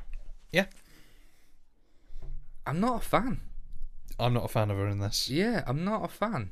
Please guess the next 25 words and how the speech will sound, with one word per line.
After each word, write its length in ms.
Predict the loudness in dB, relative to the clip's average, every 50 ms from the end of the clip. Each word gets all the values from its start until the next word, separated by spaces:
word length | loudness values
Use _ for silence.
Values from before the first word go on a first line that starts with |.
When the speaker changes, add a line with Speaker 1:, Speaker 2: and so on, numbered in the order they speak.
| -10 -10 -4
Speaker 2:
I 60 | 0
mean, 120 | 0 0 0
Capaldi 360 | -2 -2 -2 -2 0 0 -2
had 120 | -2 -4 -6
terrible 400 | -6 -4 -2 -2 -2 -2 -4 -4
ones 240 | -6 -6 -6 -6
as 100 | -8 -6
well, 260 | -4 -2 0 0 0 -2
so 260 | -2 -2 -2 -2 -2 -4 -6
I'm 160 | -6 -4 -2
not 140 | -2 -2 -2
gonna 140 | -2 -6 -6
judge 280 | -4 -2 -2 -2 -4
her 80 | -6 -6
whole 200 | -4 -4 -2 -2
run 200 | -2 -2 -2 -4
for 100 | -6 -8
this. 360 | -8 -6 -8 -8 -8 -12 -16 -18 -20 _ -20 -20 -20 -18 -18 -16 -10 -4 0
Speaker 1:
I 120 | 0 0
found 240 | 2 2 2 4 4 4
her 80 | 2
a 40 | 2
bit 160 | 0 -2 -2
annoying. 680 | -2 -2 0 0 2 2 2 2 2 2 2 0 -2 -8 -12 -20 -16 -12
Speaker 2:
Exactly. 480 | -8 -4 -2 -2 -2 -2 -4 -6 -6